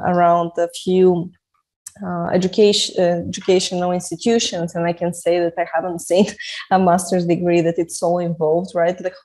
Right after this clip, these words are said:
whole community, all the educators, the core leads, like, uh, mentors, they're, like, so passionate about, like, you know, the program and what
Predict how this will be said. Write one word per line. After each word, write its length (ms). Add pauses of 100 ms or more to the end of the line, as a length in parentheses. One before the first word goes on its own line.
(100)
whole 340
community, 800 (280)
all 360
the 100
educators, 1160
the 140
core 440
leads, 560
like, 320
uh, 120
mentors, 840 (320)
they're, 220
like, 220
so 840
passionate 540
about, 500
like, 240 (200)
you 160
know, 200
the 80
program 440
and 160
what 180